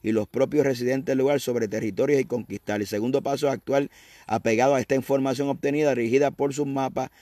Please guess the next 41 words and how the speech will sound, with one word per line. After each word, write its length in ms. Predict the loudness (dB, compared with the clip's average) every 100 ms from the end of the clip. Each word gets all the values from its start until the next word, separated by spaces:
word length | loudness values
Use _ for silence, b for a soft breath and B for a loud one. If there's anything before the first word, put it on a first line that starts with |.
| b -2
que 140 | -2
coja 340 | 2 2 4
la 120 | 2 0
realidad 360 | 0 2 0
espiritual 440 | 0 0 0 0 -2
de 60 |
un 100 | 0
territorio, 520 | 0 -2 0 0 0
hacer 240 | -2 -2 0
las 180 | 0 0
oraciones 520 | 0 0 -2 0 0
de 100 | 2
guerra 220 | 2 0
espiritual, 380 | 0 0 2 0
estrategia 400 | 0 0 0 0
más 140 | 2
bien, 240 | 2 2 -4 B B
levantar 480 | -2 0 0 0 2
altares 500 | 2 2 2 2 2
de 200 | 2 0
adoración 720 | -2 -2 -2 -2 2 2 2
donde 380 | 0 0 0 0
se 260 | 0 0 2
lo 160 | 2
indiquen". 680 | 0 4 2 4 0 0 -2 _ _ _ _ _ _ _ _ _
Entonces, 380 | -2 2 2 0 _ _ _ _ _ _ _ _ _ _ _ _ _ _ _ -14
volvemos 580 | 0 2 4 2 2 -2
otra 240 | 0 -2
vez. 160 | -2 -10 _ B B B B
El 140 | -2 -2
enfoque 540 | -2 -2 -2 0 -2
es 140 | -2 -2
el 160 | -4
territorio 680 | -4 -6 -6 0 2 2 -2
y 80 | -2
el 80 | -4
enfoque 400 | -4 -6 -4 -6
no 80 | -6
es 160 | -8 -8
las 240 | -8 -8
almas. 540 | -6 -4 -4 -10 -14